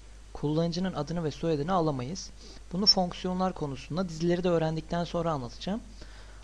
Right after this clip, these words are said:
Ama bu sorunun aynısını fonksiyonlar ünitesinde de soracağım.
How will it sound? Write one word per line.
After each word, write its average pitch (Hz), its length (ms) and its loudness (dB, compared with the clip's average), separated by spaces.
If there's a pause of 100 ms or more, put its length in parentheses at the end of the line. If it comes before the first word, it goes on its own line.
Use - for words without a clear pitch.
(140)
Ama 214 320 2 (440)
bu 226 60 2
sorunun 202 300 6
aynısını 202 440 2
fonksiyonlar 190 540 2
ünitesinde 185 500 2
de 160 60 0
soracağım. 143 500 -2